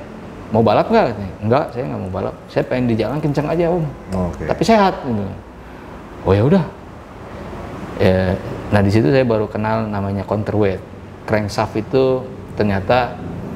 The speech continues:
Speaker 1: untuk di dunia V W banyak ukuran size-nya. Jadi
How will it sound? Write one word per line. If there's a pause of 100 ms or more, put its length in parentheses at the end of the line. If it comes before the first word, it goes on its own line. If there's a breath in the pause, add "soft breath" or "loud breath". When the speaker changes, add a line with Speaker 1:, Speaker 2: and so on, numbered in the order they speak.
(1080)
Speaker 1:
untuk
di
dunia
V (120)
W (1400)
banyak
ukuran
size-nya. (180)
Jadi